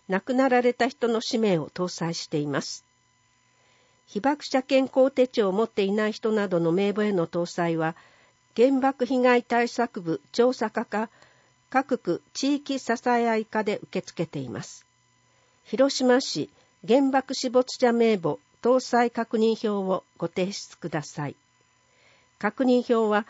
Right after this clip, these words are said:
市ホームページで、電子申請も可能です。市ホームページのページ番号は一零零三零九二です。搭載の確認も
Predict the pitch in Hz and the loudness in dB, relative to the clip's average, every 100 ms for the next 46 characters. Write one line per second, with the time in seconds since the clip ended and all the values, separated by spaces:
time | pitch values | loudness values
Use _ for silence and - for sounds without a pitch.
0 | - - - 262 220 240 214 214 202 185 | -16 -14 -6 -4 2 2 2 0 -2 -6
1 | 160 - 127 _ _ _ _ _ 180 220 | -8 -10 -12 _ _ _ _ _ -2 0
2 | 285 294 262 269 262 202 165 143 - 143 | 0 -4 -2 -2 -2 -2 -2 -4 -8 -10
3 | 143 123 113 - - _ _ _ _ _ | -10 -10 -12 -12 -16 _ _ _ _ _
4 | _ _ _ _ - 294 285 254 254 - | _ _ _ _ -4 -4 4 4 4 4
5 | 254 233 180 175 196 190 185 190 190 165 | 4 4 2 0 0 -2 -2 0 0 0
6 | 156 151 151 160 _ _ _ - 170 - | -2 -2 -4 -8 _ _ _ -12 -12 -8
7 | - 254 247 240 214 180 165 196 208 214 | -2 0 4 4 4 2 2 2 0 -2
8 | - - 190 151 - _ - 190 240 247 | -4 -4 -2 -2 -4 _ -6 -2 2 2
9 | 240 - 233 208 151 131 131 170 - 131 | 0 -4 -4 -2 -4 -6 -4 -4 -6 -12
10 | - - _ _ _ _ _ _ _ _ | -16 -20 _ _ _ _ _ _ _ _
11 | _ _ _ _ _ _ _ _ _ - | _ _ _ _ _ _ _ _ _ -2
12 | 262 285 294 285 262 254 247 240 214 214 | 0 0 0 0 0 -2 -4 -2 0 0
13 | 208 190 | 0 -2